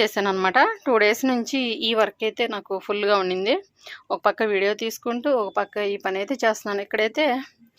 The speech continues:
ఆ, చీరలో వచ్చిన క్లాత్ తోటే ఇవైతే పెట్టాను అనమాట. వాళ్ళు అలాగే ఇష్టపడ్డారు. ఆయన మ్యాచింగ్ అవుతుంది, బాగానే ఉంది. ఇక్కడైతే ఇదిగండి, ఆ, చీర అంటే జాకెట్లో మిగులుతాయి కదా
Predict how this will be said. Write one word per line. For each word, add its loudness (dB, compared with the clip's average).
ఆ, 2
చీరలో 6
వచ్చిన 2
క్లాత్ 2
తోటే 0
ఇవైతే 2
పెట్టాను 0
అనమాట. -4
వాళ్ళు 6
అలాగే 2
ఇష్టపడ్డారు. -2
ఆయన 2
మ్యాచింగ్ 0
అవుతుంది, 2
బాగానే 2
ఉంది. 0
ఇక్కడైతే 0
ఇదిగండి, -2
ఆ, 0
చీర 4
అంటే 2
జాకెట్లో 2
మిగులుతాయి -2
కదా 0